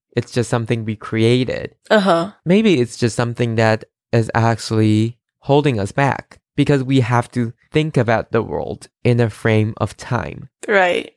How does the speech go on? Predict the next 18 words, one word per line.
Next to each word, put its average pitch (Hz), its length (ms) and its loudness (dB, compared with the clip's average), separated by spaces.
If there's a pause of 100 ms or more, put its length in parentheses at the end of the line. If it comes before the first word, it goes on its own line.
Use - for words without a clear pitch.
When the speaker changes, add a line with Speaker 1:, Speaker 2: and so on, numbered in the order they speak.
(140)
Speaker 2:
I 269 100 2
mean, 302 160 2
it's - 180 -2
kinda 370 280 0
like 277 400 0
the 254 180 2
physics 226 920 0 (100)
laws, 220 680 2 (100)
um, 196 380 0
that 196 140 2
are 196 140 0
sort 185 260 -2
of 190 180 -2
restraining 190 1000 -4
us 202 260 0
from, - 360 -2 (600)
uh, 95 220 2
discovering 185 720 -2